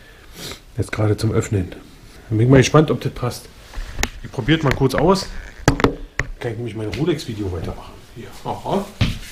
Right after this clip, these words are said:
Zum Thema reich und schön, ne? Ich hab nämlich eine Rolex gekauft neulich auch. Gebraucht. Und billig, günstig. Also wirklich günstig, ja. Wirklich, wirklich günstig. Weil sie nämlich defekt ist.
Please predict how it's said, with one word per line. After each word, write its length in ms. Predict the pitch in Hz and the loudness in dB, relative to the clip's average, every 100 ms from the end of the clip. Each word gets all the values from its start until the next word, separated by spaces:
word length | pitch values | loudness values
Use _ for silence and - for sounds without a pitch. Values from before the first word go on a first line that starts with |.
| - - - - - - | -16 -18 -16 -16 -16 -12
Zum 160 | - 104 | -8 0
Thema 240 | 117 123 | 2 4
reich 200 | 127 135 | 4 6
und 120 | 151 | 6
schön, 280 | 165 190 139 | 10 8 8
ne? 220 | 120 190 - - - - - - - - - - | 4 2 0 -16 -20 -20 -20 -20 -20 -20 -20 -6
Ich 60 | - | 0
hab 100 | 151 | 8
nämlich 220 | 139 120 | 8 8
eine 100 | 123 | 8
Rolex 300 | 131 143 143 | 8 8 6
gekauft 340 | 117 110 95 | 2 2 2
neulich 320 | 104 98 98 | 0 0 0
auch. 240 | 117 104 - - - - - - - - - - - - - - - - | 0 -2 -4 -18 -20 -20 -20 -20 -20 -20 -20 -20 -20 -20 -20 -20 -20 -8
Gebraucht. 520 | - 92 92 95 - - - - - - - - - | -2 0 2 2 -2 -14 -20 -20 -20 -20 -20 -18 -4
Und 140 | 110 | 0
billig, 340 | 95 101 90 - | 2 2 -2 -2
günstig. 500 | 113 110 - 87 - | -2 -2 -6 -12 -4
Also 180 | 123 117 | 0 4
wirklich 360 | 143 147 147 - | 4 6 2 6
günstig, 440 | 139 135 101 - | 4 4 -4 -4
ja. 220 | 110 117 | -4 2
Wirklich, 720 | 143 175 - 139 151 147 - - | 2 2 -2 2 2 2 -10 -4
wirklich 500 | 156 - 139 143 - | -4 -2 4 4 4
günstig. 460 | 139 120 - 104 - - - - | 0 0 -4 -8 -10 -18 -20 -8
Weil 100 | 110 | -2
sie 60 | 127 | 0
nämlich 180 | 123 | 0
defekt 380 | - 120 135 - | 2 2 2 2
ist. 200 | 95 - | -4 -6